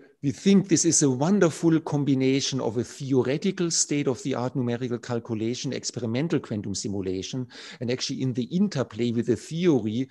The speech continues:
we've actually sorted out some artifacts in the theory. The theory did not average over random chain lengths, which turned out to be an important effect.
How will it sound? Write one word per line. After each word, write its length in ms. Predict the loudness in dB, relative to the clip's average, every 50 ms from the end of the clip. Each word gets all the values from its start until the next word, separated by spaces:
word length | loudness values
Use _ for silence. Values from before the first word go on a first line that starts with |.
| -8 -18 -4 0
we've 160 | 0 0 2 0
actually 300 | -2 -2 -2 -2 0 0
sorted 500 | 0 0 2 0 0 2 2 2 2 2
out 360 | 2 4 4 4 4 2 -4 -8 -4
some 220 | -2 0 0 0 -2
artifacts 600 | 0 -2 0 0 0 0 0 0 0 2 2 2
in 100 | 2 4
the 120 | 2 0 0
theory. 680 | 2 0 4 6 8 10 10 10 8 6 2 0 -4 -8 -12 -18 -6 -2
The 100 | -2 -2
theory 480 | -2 -2 0 4 4 4 4 4 2
did 220 | 0 0 -2 -2 0
not 220 | 0 -2 -2 -2 -2
average 540 | 0 0 2 4 2 2 2 0 0 -2 -2 0
over 280 | 0 2 2 2 0
random 380 | 0 0 0 0 0 0 0 0
chain 440 | 0 0 0 2 4 4 4 4 4
lengths, 380 | 2 2 0 0 0 -2 -4 -6 -8 -4
which 240 | -4 -2 -2 -2 -4
turned 260 | -2 -2 0 0 2
out 160 | 0 0 0 0
to 80 | -2
be 140 | 0 0 0
an 100 | 2 2
important 480 | 0 -2 -2 -4 -4 -2 -2 -4 -4 -4
effect. 560 | -2 0 2 2 2 2 -2 -8 -12 -14